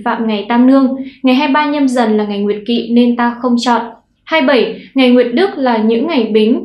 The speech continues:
bao gồm mùng bảy Bính Tuất là ngày Thụ Tử, tuyệt đối không sử dụng. Mười bảy Bính Thân là ngày Trực Phá, không nên dùng. Ngày hai mươi bảy Bính Ngọ là ngày Tam Nương, kiêng kỵ mọi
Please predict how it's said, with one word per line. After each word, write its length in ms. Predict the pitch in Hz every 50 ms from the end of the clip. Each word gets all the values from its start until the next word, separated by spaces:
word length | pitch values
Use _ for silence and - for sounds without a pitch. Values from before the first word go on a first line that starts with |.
| - 262
bao 160 | 262 262 240
gồm 360 | 233 240 226 214 214 214 - - - - _
mùng 200 | 254 262 254 254
bảy 160 | 254 233 214
Bính 320 | 214 214 220 220 226 233 -
Tuất 220 | 349 381 392 -
là 120 | 277 240
ngày 200 | 233 220 208 - -
Thụ 60 | 247 226 233 -
Tử, 320 | 254 240 208 - - - -
tuyệt 140 | 233 226 226 220
đối 220 | 214 196 202 220 233
không 240 | - 277 269 247 240
sử 180 | - 247 220
dụng. 200 | 202 214 240 240 240 240 - - - - - _
Mười 140 | 277 277 262
bảy 160 | 254 240 214
Bính 240 | 208 214 220 247 277
Thân 180 | 285 311 302 294
là 160 | 277 254 233
ngày 140 | 220 214 208 214
Trực 140 | - 240 226 226 - -
Phá, 280 | 220 202 196 220 269 -
không 240 | - 285 277 269 262
nên 200 | 262 254 247 254
dùng. 400 | 247 240 226 220 214 - - - - - - _
Ngày 120 | 269 277 269
hai 160 | 269 311 320
mươi 60 | 269
bảy 160 | 285 240 202
Bính 280 | 196 202 214 233 269 302
Ngọ 240 | 311 302 262 - -
là 100 | 220 214
ngày 180 | 214 208 202 -
Tam 200 | 254 254 254 262
Nương, 360 | 269 277 277 269 254 - -
kiêng 220 | - 320 285 269 -
kỵ 200 | 285 262 - -
mọi 220 | 226 226 226 220